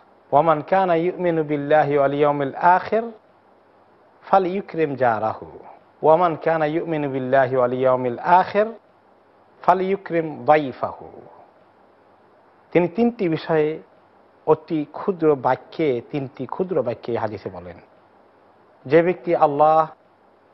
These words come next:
এবং আখেরাতের উপরে ইয়াকিন করে, সে ব্যক্তি যেন কথা বলতে হলে ভালো কিছু থাকলে বলুক, ভালো কথা বলুক, তা না হলে চুপ করে থাকুক।"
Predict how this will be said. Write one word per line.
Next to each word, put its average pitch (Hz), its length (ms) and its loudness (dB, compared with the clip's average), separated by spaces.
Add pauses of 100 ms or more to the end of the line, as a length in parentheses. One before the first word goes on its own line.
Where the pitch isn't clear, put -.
(340)
এবং 139 180 2
আখেরাতের 170 680 0
উপরে 139 240 -4
ইয়াকিন 131 400 0
করে, 107 320 -4 (880)
সে - 280 2
ব্যক্তি 165 360 -2
যেন 123 220 -4 (680)
কথা 143 280 2
বলতে 143 360 -2
হলে 151 240 0
ভালো 135 320 0
কিছু 151 220 -8
থাকলে 156 340 -4
বলুক, 175 500 -2 (600)
ভালো 151 240 4
কথা 185 260 -4
বলুক, 196 300 -2 (260)
তা 214 140 2
না 165 100 4
হলে 196 220 2 (100)
চুপ 240 220 -4
করে 117 140 -2
থাকুক।" - 480 -16